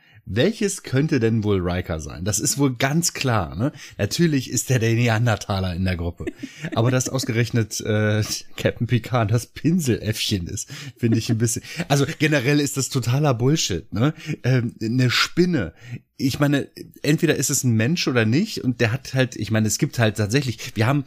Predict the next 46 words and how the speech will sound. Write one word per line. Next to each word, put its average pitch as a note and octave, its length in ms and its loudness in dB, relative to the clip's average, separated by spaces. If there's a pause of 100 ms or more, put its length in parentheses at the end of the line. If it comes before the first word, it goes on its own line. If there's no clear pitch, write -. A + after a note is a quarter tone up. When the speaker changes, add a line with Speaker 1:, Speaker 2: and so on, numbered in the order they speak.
(140)
Speaker 1:
ich - 160 -6
glaube, A#2+ 600 2 (500)
fünfzig E3 440 -2
oder G2+ 160 0
sechzig - 280 -2
Prozent B2+ 320 -2
unseres A#2+ 280 -2
Genoms B2 520 0
gleich G#2+ 380 0
mit B2+ 120 0
einer A2+ 160 2
Banane. G#2 520 0 (300)
Aber - 80 -10
trotzdem B2 520 0
würde B2+ 380 0
ich, C3 320 -2
wenn A#2+ 380 0
diese B2+ 280 2
Gene C#3 440 2
aktiv - 280 -4
sind, C3+ 220 2
nicht - 220 0 (120)
<laughs> - 120 -20
zu C4+ 100 4
einer - 80 2
Banane F3+ 480 2
werden G2+ 240 2
oder G#2+ 140 2
ich - 160 -4
würde D3+ 140 2
mich C#3+ 120 -2
Speaker 2:
Oh, C#4 80 4
oh, C#3+ 60 0
Speaker 1:
pellen D#3+ 240 4
Speaker 2:
oh, A#3 100 2
Speaker 1:
oder G#2+ 140 2
Speaker 2:
wer A#3 80 4
Speaker 1:
so. A3 80 0
Speaker 2:
weiß, A3+ 480 -2
Speaker 1:
Ja, A2+ 120 2
Speaker 2:
wer - 20 -
Speaker 1:
wer C#3 80 4
Speaker 2:
weiß. F#2+ 100 0
Speaker 1:
weiß. - 160 -4
Okay, A#2 240 -2
gut. F2 160 -8